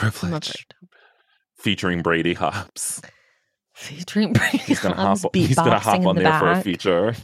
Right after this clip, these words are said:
Speaker 2: Yeah, like
Speaker 1: You know
Speaker 2: Noel,
Speaker 1: who Brady
Speaker 2: Bella
Speaker 1: kinda
Speaker 2: Sacks, he's gonna
Speaker 1: reminds me of?
Speaker 2: beatbox
Speaker 1: I
Speaker 2: and
Speaker 1: was, <laughs> I was gonna say beatbox.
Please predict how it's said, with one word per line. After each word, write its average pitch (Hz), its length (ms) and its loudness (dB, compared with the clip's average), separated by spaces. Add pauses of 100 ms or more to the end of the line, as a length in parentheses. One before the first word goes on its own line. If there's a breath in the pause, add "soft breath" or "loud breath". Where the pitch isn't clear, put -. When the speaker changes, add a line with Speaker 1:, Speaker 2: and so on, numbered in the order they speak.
(840 soft breath)
Speaker 2:
Yeah, 151 240 2
like 101 220 2
Speaker 1:
You 104 60 0
know 95 120 4
Speaker 2:
Noel, 92 320 4
Speaker 1:
who 113 60 -4
Brady - 180 4 (100)
Speaker 2:
Bella 104 80 4
Speaker 1:
kinda 104 140 2 (160)
Speaker 2:
Sacks, 185 40 -2
he's 180 60 2
gonna 165 160 2 (120)
Speaker 1:
reminds 185 100 -6
me 190 180 2
of? 185 340 0
Speaker 2:
beatbox - 180 -8
Speaker 1:
I 202 100 6
Speaker 2:
and 190 100 0
Speaker 1:
was, 262 80 2
<laughs> - 1120 -2
I 320 40 -6
was - 160 -8
gonna - 160 -4
say - 200 -10 (1040 loud breath)
beatbox. 190 1200 -6